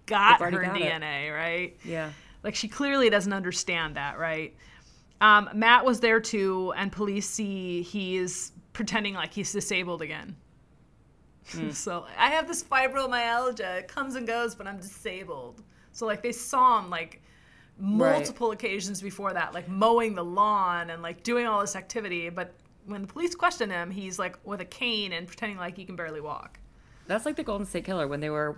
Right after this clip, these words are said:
Speaker 2: observing him versus after they arrested
Speaker 1: Pretty
Speaker 2: him.
Speaker 1: much, yeah.
Speaker 2: Yeah.
Speaker 1: Um, Matt then turns against Angela and says that she woke him at three A M all bloody. So he immediately, like, spills the beans. Like,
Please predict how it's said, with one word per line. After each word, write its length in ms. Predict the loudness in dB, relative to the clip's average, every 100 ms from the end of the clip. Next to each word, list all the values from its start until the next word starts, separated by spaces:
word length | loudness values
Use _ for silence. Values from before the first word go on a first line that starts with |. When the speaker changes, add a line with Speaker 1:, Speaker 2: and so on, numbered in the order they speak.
| -6
Speaker 2:
observing 440 | -6 -2 -4 -4
him 200 | -4 -6
versus 280 | -6 -8 -6
after 220 | -6 -4
they 100 | -4 -2
arrested 280 | -4 -4
Speaker 1:
Pretty 140 | -6 -4
Speaker 2:
him. 140 | -2
Speaker 1:
much, 280 | -4 -8 -12 -6
yeah. 340 | -4 -4 -8 -14 _
Speaker 2:
Yeah. 300 | -10 -8 -10 -16 -20 -20 -20 _
Speaker 1:
Um, 560 | 6 8 8 6 0 -2 -8 _ _ _ _ _ _ -14 -4
Matt 360 | 8 10 10
then 200 | 6 0
turns 260 | 0 0 0
against 320 | 0 -2 0
Angela 460 | -2 -2 -4 -4 -4
and 100 | -4
says 360 | -4 -2 -2 -4
that 120 | -6
she 160 | -4 -2
woke 240 | -2 -2
him 120 | -6
at 80 | -10
three 240 | -6 -4
A 60 | -2
M 260 | -4 -6 -4
all 120 | -6
bloody. 480 | -6 -8 -8 -12 -14 -18 _ _ _ _ -20 _ _ _ _ _
So 200 | -8 -6
he 200 | 0 2
immediately, 480 | 2 4 4 2 0
like, 400 | -2 -2 -4 -6 -20 _ -20
spills 460 | -10 -8 -6 -6 -6
the 80 | -8
beans. 360 | -8 -10 -12 -12
Like, 180 | -14